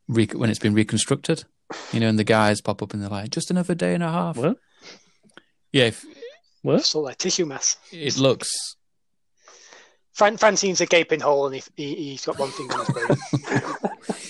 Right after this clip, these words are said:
Speaker 2: Yeah.
Speaker 1: Just, I don't know the time code, but just, just pause on the close-up when Rico's just chilling in that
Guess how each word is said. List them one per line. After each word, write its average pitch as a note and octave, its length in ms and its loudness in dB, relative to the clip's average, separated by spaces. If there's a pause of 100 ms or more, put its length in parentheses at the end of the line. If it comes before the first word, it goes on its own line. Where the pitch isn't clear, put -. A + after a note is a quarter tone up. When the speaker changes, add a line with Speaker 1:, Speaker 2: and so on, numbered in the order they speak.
(220)
Speaker 2:
Yeah. B2 200 4 (100)
Speaker 1:
Just, - 340 4
I E3 200 6
don't E3+ 160 2
know D#3 120 4
the D3 120 -2
time C#3+ 320 -2
code, B2+ 320 -6
but - 260 -6 (560)
just, C#3 320 -2
just C#3+ 220 -2
pause E3 840 0
on C#3 240 -4
the B2+ 160 -4
close-up B2+ 560 -4 (320)
when A#2+ 420 -8
Rico's A#2+ 640 -4
just - 180 -10
chilling A#2+ 280 -4
in A#2 100 -6
that A2+ 220 -8